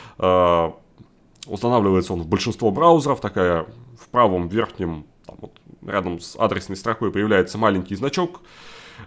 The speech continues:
А, и когда стрим начинается, у вас всплывает небольшое уведомление о том, что стрим начался, даже если у вас браузер свёрнут. А, о том, что, о том, что стрим начался, надо идти смотреть, как бы это тоже по-, после запуска, но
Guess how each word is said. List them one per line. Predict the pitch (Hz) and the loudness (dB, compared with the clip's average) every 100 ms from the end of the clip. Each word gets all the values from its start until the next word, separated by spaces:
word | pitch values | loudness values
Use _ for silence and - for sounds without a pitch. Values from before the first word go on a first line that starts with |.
| _ | _
А, | - 92 87 85 | -2 4 4 4
и | 151 165 | 2 -2
когда | - 143 147 | 0 0 -2
стрим | - 151 | -2 -2
начинается, | 151 160 180 185 175 160 | -2 0 2 2 0 2
у | 113 | 2
вас | 123 139 | 2 0
всплывает | - - 110 113 104 104 | -4 -6 0 2 2 0
небольшое | 92 101 - 110 | -2 -4 -2 -2
уведомление | 107 139 165 170 151 | 0 2 2 0 0
о | 117 | -2
том, | 101 | -4
что | 95 104 | -6 -10
стрим | 139 113 | -6 -4
начался, | 101 143 131 170 160 | -4 -6 -6 -4 -2
даже | 101 90 | -2 -4
если | - | -2
у | 92 | -2
вас | 87 | 2
браузер | 113 90 90 | 2 2 -2
свёрнут. | - 160 170 143 - - - - - 107 - | -2 0 2 0 -8 -16 -20 -20 -20 -20 -6
А, | 95 92 82 - - - | 0 2 0 -4 -14 -10
о | 110 | -6
том, | 123 | -4
что, | - 117 | -4 -6
о | - 117 | -4 -2
том, | 135 110 | 0 0
что | - | -4
стрим | - 110 | -6 -4
начался, | 95 120 147 185 | -2 -4 0 2
надо | 156 95 90 | 2 0 -2
идти | 87 - | -4 -8
смотреть, | - 151 165 165 160 | -8 -6 -4 -4 -4
как | 98 | -6
бы | 90 | -4
это | 85 95 | -4 -2
тоже | 131 92 85 82 - | -2 0 -2 -4 -6
по-, | 104 | -4
после | 127 101 101 | -4 -4 -2
запуска, | 143 156 143 - 95 | -2 -2 -4 -8 -6
но | 101 147 131 | -2 0 -2